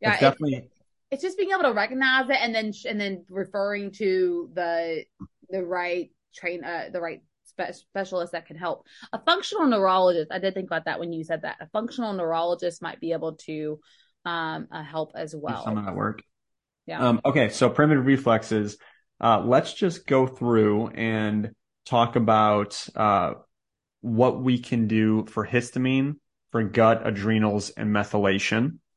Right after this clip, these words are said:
Speaker 1: Ooh, we didn't mention diet.
Speaker 2: It's huge. I mean,
Speaker 1: Yeah.
Speaker 2: we mentioned food
Speaker 1: And
Speaker 2: colorings and preservatives.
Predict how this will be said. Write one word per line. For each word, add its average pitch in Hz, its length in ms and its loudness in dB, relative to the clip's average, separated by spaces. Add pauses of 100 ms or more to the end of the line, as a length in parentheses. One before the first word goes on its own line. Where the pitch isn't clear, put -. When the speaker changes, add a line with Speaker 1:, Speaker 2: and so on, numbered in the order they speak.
(280)
Speaker 1:
Ooh, 302 300 -4
we 233 100 -8
didn't 240 160 -4
mention 196 260 -10
diet. 151 360 -10 (800)
Speaker 2:
It's - 140 -8
huge. 151 340 2 (120)
I 127 40 -4
mean, 117 320 2
Speaker 1:
Yeah. 127 100 6
Speaker 2:
we 135 60 8
mentioned 147 320 2
food 139 120 4
Speaker 1:
And 127 80 0
Speaker 2:
colorings 127 420 4
and 117 100 -2
preservatives. 107 800 0